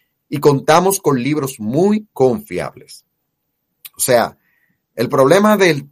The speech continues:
de la era digital de hoy, a nivel general, no es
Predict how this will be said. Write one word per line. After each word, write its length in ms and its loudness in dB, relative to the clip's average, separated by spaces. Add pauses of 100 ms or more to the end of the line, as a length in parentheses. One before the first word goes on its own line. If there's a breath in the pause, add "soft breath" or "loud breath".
(100)
de 180 -2
la 200 2
era 140 2
digital 520 -2
de 120 -2
hoy, 380 -8
a 100 -12
nivel 280 -2
general, 580 -6 (960)
no 420 2
es 240 -2